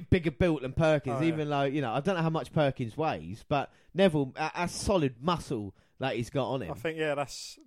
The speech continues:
Speaker 2: with Neville, it is just muscle mass.
Speaker 1: Is this too easy now? Maybe Neville's just taken the fight out of Perkins.
Speaker 2: Well, he doesn't wanna think it's too easy, and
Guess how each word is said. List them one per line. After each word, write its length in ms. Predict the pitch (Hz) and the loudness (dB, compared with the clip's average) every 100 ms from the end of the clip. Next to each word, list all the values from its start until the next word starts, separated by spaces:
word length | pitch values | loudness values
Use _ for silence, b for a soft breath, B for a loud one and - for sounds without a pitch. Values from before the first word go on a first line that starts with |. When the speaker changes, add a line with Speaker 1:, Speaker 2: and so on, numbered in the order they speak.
| 151 | -20
Speaker 2:
with 200 | 165 143 | -8 -8
Neville, 320 | 143 143 127 123 | -6 -8 -6 -6
it 100 | 135 | -6
is 140 | 120 | -10
just 380 | - 127 - - | -12 -14 -14 -14
muscle 360 | 143 139 - 123 | -10 -10 -10 -12
mass. 460 | 110 104 - - _ _ - | -12 -14 -16 -20 _ _ -10
Speaker 1:
Is 120 | 131 | -2
this 180 | 190 - | -2 -2
too 300 | - 175 165 | -2 0 2
easy 360 | 202 277 370 | 2 2 2
now? 220 | 302 110 107 | 0 0 -2
Maybe 340 | 139 165 160 | -2 -2 0
Neville's 640 | 170 175 175 165 - - - _ _ _ - | 0 0 -2 -6 -8 -18 -20 _ _ _ -8
just 200 | 139 - | -8 -2
taken 340 | 180 156 156 | 0 2 0
the 40 | 143 | 0
fight 440 | - - 180 165 | 2 6 8 6
out 200 | 147 165 | 4 0
of 60 | - | 2
Perkins. 480 | 175 190 190 156 160 | 2 4 2 -2 0
Speaker 2:
Well, 160 | 165 | 0
he 100 | 156 | 0
doesn't 260 | 143 160 151 | -2 -4 -4
wanna 200 | 156 151 | -6 -6
think 300 | - 170 151 | -4 -8 -6
it's 180 | 147 139 | -10 -10
too 180 | - 135 | -8 -6
easy, 380 | 131 127 151 151 | -6 -6 -4 -4
and 400 | 135 135 131 | -4 -6 -12